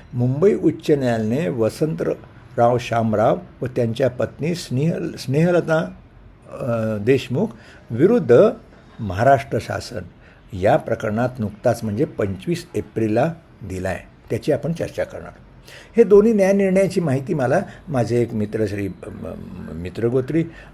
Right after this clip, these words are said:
आणि एक बीड आष्टी, अ, मधले, बीडमधले श्री शे-, अ, शेख म्हणून आहेत, ते नेहमी अशी माहिती मला देत असतात. त्यांनी पण देखील ही माहिती दिली. अर्थात या निर्णयाची माहिती मला देखील झाली होती, पण या निमित्तानं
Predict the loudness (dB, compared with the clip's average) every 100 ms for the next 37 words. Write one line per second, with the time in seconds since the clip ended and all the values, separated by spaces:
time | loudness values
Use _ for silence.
0 | -6 -2 2 2 2 0 -2 -2 -10 -16
1 | -16 -6 -4 -4 0 4 6 4 -4 -18
2 | -12 -8 -6 -4 -2 -2 -2 -2 -2 -2
3 | -2 -2 -4 -4 -4 -6 -10 -10 -8 -4
4 | -4 -4 -8 -6 -8 -12 -20 -16 -6 -2
5 | 0 0 0 -2 -4 -2 -4 -4 -2 0
6 | 0 0 -4 -6 -4 -4 -6 -16 -6 6
7 | 6 6 2 0 0 -2 -2 -2 -2 -4
8 | -6 -8 -10 -12 -12 -16 -14 -10 -6 -6
9 | -2 -2 -2 -4 -4 -2 -2 -4 -8 -10
10 | -10 -4 -2 -2 -2 0 0 0 0 -2
11 | 0 0 0 -4 -8 -10 -2 4 6 6
12 | 4 4 -2 -2 0 0